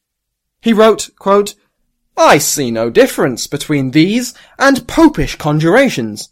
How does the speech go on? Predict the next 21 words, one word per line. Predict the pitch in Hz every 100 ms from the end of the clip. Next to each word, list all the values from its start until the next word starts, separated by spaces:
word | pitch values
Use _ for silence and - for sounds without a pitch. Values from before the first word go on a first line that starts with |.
| _ _ _ _ -
for | 220
they | 175 156
agree | 131 123 156 277 165 113
in | 127 - 117
order, | 117 120 151 233 _ -
words, | 123 127 110 139 -
and | 165 170
matter, | 220 226 - - - _ -
differing | 262 233 127 113
in | 117 117
no | 120 -
circumstances, | - 180 135 113 107 - 165 170 - _ _ _ -
but | 214
that | 214 220
the |
papists | 190 - 226 220 208 - 160
do | 143 170
it | 180 156
without | 151 165 165
shame | - - 208 165 117 107
openly, | 175 233 151 107 107